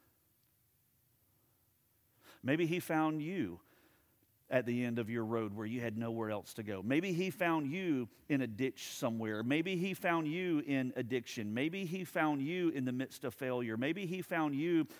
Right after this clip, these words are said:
in the midst of having wandered so far away from him and having this pile of cost and consequences that were now a part of, of your life. And maybe for you,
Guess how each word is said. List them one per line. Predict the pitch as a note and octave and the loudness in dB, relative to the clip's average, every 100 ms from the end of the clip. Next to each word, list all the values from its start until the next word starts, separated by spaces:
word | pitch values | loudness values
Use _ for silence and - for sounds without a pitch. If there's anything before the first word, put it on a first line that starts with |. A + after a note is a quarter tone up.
| - | -4
in | D3 | 0
the | C3+ | 2
midst | B2+ C#3+ - D3+ | 2 0 0 0
of | B2 - | 0 -2
having | - D3 C#3 B2+ | 2 4 4 2
wandered | C#3 C3+ B2 | 2 2 0
so | - - E3 E3 | -2 0 2 2
far | C3 - D#3+ D#3+ D3 | -2 -4 0 4 4
away | B2 C3 D3+ C#3+ | 2 0 0 0
from | - D#3 C#3+ | -2 0 0
him | C3+ D#3 C#3 B2 - - | 0 2 2 0 -6 0
and | C#3 | 2
having | C#3+ D3 C#3 | 6 6 4
this | C3 B2 - | 0 -4 -6
pile | - D#3+ D#3+ D3 B2+ | -2 4 6 6 2
of | G#2 | -4
cost | - F#3 F3 D#3 - | -6 0 2 0 -4
and | C3+ B2+ | -6 -2
consequences | E3 E3 - C3+ D3+ C3 C#3+ B2 | -2 -2 -6 -6 -6 -4 -6 -4
that | C#3 | -4
were | C#3 | 0
now | D#3 C#3+ - - | 2 2 0 -6
a | - | -6
part | - E3+ E3 | 2 4 4
of, | C#3+ - - | 2 -2 -8
of | C#3 C3+ | -2 2
your | D#3 D3+ | 2 4
life. | D3+ C3+ - - | 4 4 0 0
And | D3 | 2
maybe | D#3 G3 G#3+ | 4 2 0
for | - F3 | 0 0
you, | D#3 G#3 F3+ | 2 2 2